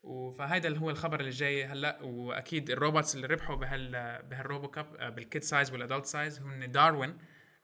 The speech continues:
آه، تيم داروين، آه، من روميلا. و-، داروين هن عاملين كلمة داروين، Dynamic Anthropomorphic Robot with Intelligence. فهيدي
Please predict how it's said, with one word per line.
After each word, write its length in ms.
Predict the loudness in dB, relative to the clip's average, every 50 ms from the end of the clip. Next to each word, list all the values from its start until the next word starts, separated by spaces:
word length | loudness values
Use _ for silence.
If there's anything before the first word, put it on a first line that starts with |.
| _ _ _ _ _ _ -2
آه، 220 | -2 0 0 -2
تيم 260 | -2 -4 -4 -4 -2 2
داروين، 480 | 4 4 6 4 4 0 -2 -4 -6 -6
آه، 240 | -6 -6 -6 -6
من 220 | -6 -6 -6 -4 -4
روميلا. 440 | -4 -4 -2 -2 -4 -4 -4 -6 -8 -14 -20 -20 -20 -20 -20 _ -10
و-، 580 | -8 -6 -6 -6 -8 -10 -12 -14 -16 -18 -20 -20 -20 _ _ -12 -10 -8
داروين 640 | -6 -4 -4 2 6 8 10 10 10 8 8 6
هن 400 | 6 4 4 4 4 2 0 0 -2 -8 -6
عاملين 500 | -2 -2 0 0 0 0 0 0 -4 -6
كلمة 240 | -6 -6 -4 -2 0
داروين، 460 | 2 4 4 4 4 2 -2 -2 -2
Dynamic 520 | 0 0 2 2 2 2 2 0 -2 -4 -2
Anthropomorphic 1040 | 0 0 0 0 -4 -6 -6 -4 -4 -2 0 0 0 -2 -2 -2 -4 -4 -4 -6 -6 -4
Robot 580 | -4 -4 -2 -2 -4 -4 -4 -8 -12 -8 -4
with 320 | -4 -2 -2 -4 -6 -12 -14 -10 -8
Intelligence. 680 | -8 -6 -6 -6 -8 -8 -6 -8 -10 -10 -10 -10 -8 -6
فهيدي 560 | -2 2 4 4 6 6 6 6 6 4